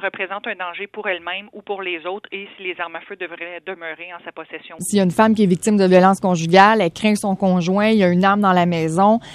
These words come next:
Speaker 2: euh, cette dame-là pourrait appeler aussi, j'imagine.
Speaker 1: Tout à fait. Je, vraiment, c'est pour l'ensemble de la population. C'est vraiment une approche d'aide. C'est vraiment une responsabilité collective, là.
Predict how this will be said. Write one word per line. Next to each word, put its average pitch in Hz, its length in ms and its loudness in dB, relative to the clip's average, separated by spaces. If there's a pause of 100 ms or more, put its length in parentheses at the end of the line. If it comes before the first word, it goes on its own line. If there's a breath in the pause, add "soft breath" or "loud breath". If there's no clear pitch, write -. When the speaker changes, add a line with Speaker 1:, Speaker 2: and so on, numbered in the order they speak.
(160 loud breath)
Speaker 2:
euh, 165 260 4
cette 165 300 0
dame-là 185 300 4
pourrait 170 240 0
appeler 226 280 2
aussi, 175 300 -2
j'imagine. 151 480 -6 (140)
Speaker 1:
Tout 302 180 -4
à 208 100 8
fait. 247 360 0
Je, 196 120 -8
vraiment, 214 460 0
c'est 240 120 -6
pour 202 140 -6
l'ensemble 240 480 0
de 233 60 0
la 208 60 0
population. 208 760 -2
C'est 214 100 -2
vraiment 214 460 0 (320 loud breath)
une 202 100 -4
approche 202 360 0 (120)
d'aide. 208 400 0 (180)
C'est 226 60 -4
vraiment 208 220 -2
une 240 80 -8
responsabilité 190 640 -6
collective, 190 840 -10
là. 175 140 -10